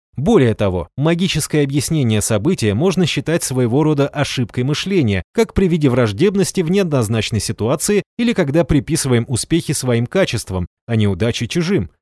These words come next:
Говоря, что кто-либо погиб из-за того, что коснулся мумии, мы прибегаем к атрибуции, предполагаем причину в причинно-следственной связи.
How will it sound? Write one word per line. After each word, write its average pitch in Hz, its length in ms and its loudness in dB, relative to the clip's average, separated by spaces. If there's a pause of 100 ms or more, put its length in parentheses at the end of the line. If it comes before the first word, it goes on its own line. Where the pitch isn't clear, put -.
(160)
Говоря, 131 420 4
что - 220 -2
кто-либо 123 480 2
погиб 113 380 -2
из-за 113 260 -2
того, 120 300 0
что - 180 -8
коснулся 110 520 -2
мумии, 120 400 2 (220)
мы 240 160 2
прибегаем 156 540 2
к - 80 -6
атрибуции, 180 640 -2 (180)
предполагаем 131 640 0
причину 143 540 0
в - 60 -12
причинно-следственной 127 1000 -2
связи. 120 440 0